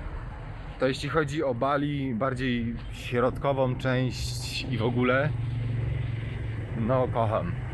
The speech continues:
kocham. Tu już widać takie życie faktycznie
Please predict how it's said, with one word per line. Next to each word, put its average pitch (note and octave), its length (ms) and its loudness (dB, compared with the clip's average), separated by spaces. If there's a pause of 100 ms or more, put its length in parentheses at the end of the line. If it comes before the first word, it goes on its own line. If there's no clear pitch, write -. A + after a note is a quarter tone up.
kocham. A#2+ 360 4
Tu C#3 120 -2
już C#3 240 0
widać C#3 360 2
takie C#3 460 0 (960)
życie C#3+ 480 2
faktycznie C#3+ 840 0